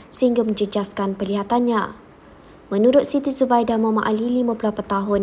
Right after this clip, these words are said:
kedua-dua matanya semakin kabur akibat komplikasi kencing manis dihidapinya. Katanya, ia kini menjejaskan saraf di matanya dan pada Oktober tahun lalu, mata kirinya sudah tidak dapat melihat, manakala mata kanan kian kabur.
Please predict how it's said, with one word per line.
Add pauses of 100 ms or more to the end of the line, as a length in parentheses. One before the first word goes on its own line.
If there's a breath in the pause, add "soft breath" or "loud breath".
kedua-dua
matanya
semakin
kabur (240 loud breath)
akibat
komplikasi
kencing
manis
dihidapinya. (560 loud breath)
Katanya,
ia
kini
menjejaskan
saraf
di
matanya
dan
pada
Oktober
tahun
lalu, (240 loud breath)
mata
kirinya
sudah
tidak
dapat
melihat, (240 loud breath)
manakala
mata
kanan
kian
kabur.